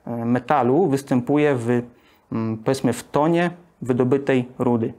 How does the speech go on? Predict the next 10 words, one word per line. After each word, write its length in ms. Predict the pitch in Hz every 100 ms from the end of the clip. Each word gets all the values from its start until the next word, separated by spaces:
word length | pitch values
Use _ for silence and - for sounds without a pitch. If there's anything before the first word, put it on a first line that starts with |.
| - - - - _ -
E, 200 | 113 107
no 80 | 123
i 60 | 127
tak 140 | 165
się 100 | -
składa, 540 | 160 - 131 117 147 143
że 280 | 127 127 - -
od 160 | 127 123
lat 260 | 143 156 -
osiemdziesiątych 1040 | 123 135 123 123 160 147 98 120 175 -